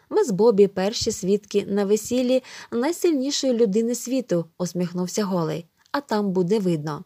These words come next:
Може, стану начальником вокзалу?" Циркачі засміялися та подивилися на мадам Бухенбах. Вона була сумна.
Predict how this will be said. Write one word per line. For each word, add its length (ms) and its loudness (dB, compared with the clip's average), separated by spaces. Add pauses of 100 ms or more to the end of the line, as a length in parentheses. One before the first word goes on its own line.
(360)
Може, 440 0
стану 440 -2 (240)
начальником 840 -2
вокзалу?" 680 -2 (420)
Циркачі 500 4
засміялися 800 2
та 140 -2
подивилися 720 -2
на 160 -6
мадам 400 -2
Бухенбах. 640 -2 (380)
Вона 240 0
була 300 0
сумна. 560 -2